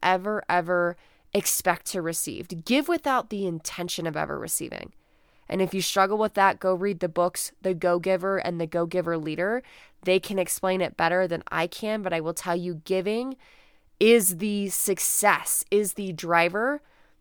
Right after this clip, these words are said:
not only behind leadership, but behind a truly fulfilling life.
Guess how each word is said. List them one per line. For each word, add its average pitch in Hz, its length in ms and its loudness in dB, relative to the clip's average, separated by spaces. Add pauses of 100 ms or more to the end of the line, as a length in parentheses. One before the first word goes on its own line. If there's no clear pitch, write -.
(160)
not 233 180 4
only 277 200 2
behind 202 440 0
leadership, 175 720 -4 (120)
but 190 200 0
behind 180 480 2
a 180 140 -2
truly 175 460 -4
fulfilling 170 480 -6
life. - 400 -8